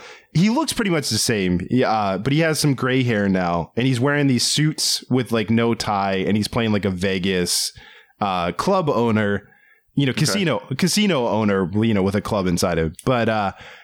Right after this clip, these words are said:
Speaker 1: I'm looking at the guy, and it hit me.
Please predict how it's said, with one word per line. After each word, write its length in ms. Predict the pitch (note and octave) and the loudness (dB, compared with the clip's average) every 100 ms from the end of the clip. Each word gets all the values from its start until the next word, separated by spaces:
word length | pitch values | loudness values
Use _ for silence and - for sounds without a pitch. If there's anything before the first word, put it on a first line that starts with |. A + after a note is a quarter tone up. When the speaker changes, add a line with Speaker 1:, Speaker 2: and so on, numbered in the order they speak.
| _ _ - | _ _ -8
Speaker 1:
I'm 240 | C3+ C#3 D3+ | -2 2 2
looking 280 | A3 A3+ D#3 | 2 0 -2
at 120 | A2 | 0
the 80 | F#2+ | -2
guy, 540 | F#2+ E2+ E2+ E2 E2 _ _ _ | 0 -2 0 -2 -4 _ _ _
and 160 | B2+ C#3 | -2 0
it 100 | A#2+ | 0
hit 260 | G#2 D#3+ A#2+ | 0 0 2
me. 440 | A2+ F#2 F2 | 2 2 0